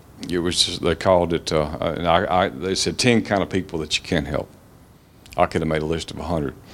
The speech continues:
But anyway, <laughs> it just said ten classes of people that you can't help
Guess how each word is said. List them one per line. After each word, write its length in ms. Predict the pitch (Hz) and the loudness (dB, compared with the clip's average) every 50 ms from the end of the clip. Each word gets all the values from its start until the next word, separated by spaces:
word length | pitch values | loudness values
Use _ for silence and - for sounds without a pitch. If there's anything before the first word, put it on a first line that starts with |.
| - - - - | -20 -12 -2 0
But 100 | 85 85 | 4 4
anyway, 260 | 87 85 82 80 - | 6 6 4 4 4
<laughs> 20 | |
it 720 | - 92 80 - 90 - - 85 - - - - - 101 | 4 4 4 4 4 2 -2 -2 -2 -2 -2 -2 -2 -2
just 220 | - - - - - | -2 2 2 4 6
said 240 | - 95 87 82 - - - - - - - - - | 6 4 4 2 -4 -10 -8 -8 -8 -10 -12 -10 -4
ten 360 | - - 123 120 113 104 92 | 0 2 4 4 4 4 2
classes 500 | - - - 104 104 110 101 - 101 95 | 0 0 2 2 2 4 4 2 2 2
of 100 | 92 87 | 2 2
people 320 | - 107 101 90 90 82 | 2 2 0 2 2 0
that 260 | 82 82 82 82 - - | 2 2 0 0 0 -2
you 60 | 87 | -2
can't 380 | - - - 98 92 87 78 | -4 -4 -2 0 0 0 0
help 360 | 90 101 95 90 87 85 - | 0 2 4 4 4 4 2